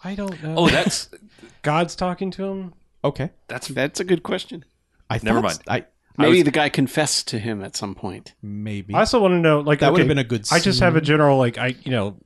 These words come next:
Speaker 1: I know some, I know the general overall game plan of Christianity, but I do not necessarily know the teams. Uh, <laughs> I thought, <laughs> but I thought he was wearing a, like, a, a Catholic priest's thing, uh, collar.
Speaker 3: Yes.
Speaker 1: Uh, but he
Speaker 2: Yeah.
Speaker 1: mentioned a dead wife, and he has a daughter. So I'm just,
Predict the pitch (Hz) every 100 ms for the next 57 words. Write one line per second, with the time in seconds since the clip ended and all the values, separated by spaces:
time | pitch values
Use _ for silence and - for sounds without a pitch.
0 | - 143 156 143 151 135 151 175 208 160
1 | 135 156 143 143 139 131 123 117 123 117
2 | 117 110 104 - 120 - 120 104 98 107
3 | 104 113 113 113 110 - 110 104 110 107
4 | 98 - 120 135 139 - - - - 120
5 | 113 110 101 - - - - - - -
6 | 349 - 320 240 226 - 143 123 254 208
7 | 175 - 208 185 226 208 190 165 175 170
8 | 156 143 143 143 151 147 135 139 139 -
9 | 175 - 131 - 147 - - - - -
10 | - 170 139 98 92 90 123 113 107 107
11 | - 135 107 90 - 185 120 107 98 _
12 | _ - 131 135 143 123 113 127 120 127
13 | 117 107 110 104 110 120 92 90 - 101
14 | 98 95 98